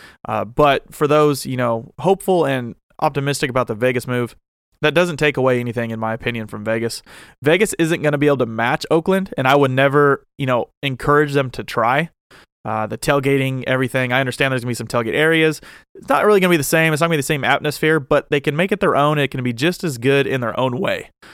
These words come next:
Uh, I, for one, I think, you know, people are just gonna be wanting to hit the strip, go to the casinos, uh, shuttle in. That's what I think people are gonna wanna do more than anything.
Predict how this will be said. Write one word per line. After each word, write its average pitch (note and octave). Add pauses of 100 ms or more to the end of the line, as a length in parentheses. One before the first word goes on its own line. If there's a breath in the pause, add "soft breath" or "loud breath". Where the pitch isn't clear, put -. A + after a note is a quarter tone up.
(280 loud breath)
Uh, A#2 (760)
I, D3
for C3+
one, C3+
I B2
think, B2+
you C3
know, B2
people C3
are B2+
just B2
gonna B2+
be A#2+
wanting B2+
to B2
hit C3+
the A#2+
strip, D3+ (580)
go C#3+
to B2
the A2
casinos, D3+ (400 soft breath)
uh, A#2+
shuttle B2
in. D3+ (800 soft breath)
That's D#3
what C#3+
I D3
think D3+
people D3
are D3
gonna C#3+
wanna C3+
do C#3
more C3+
than A#2+
anything. C#3+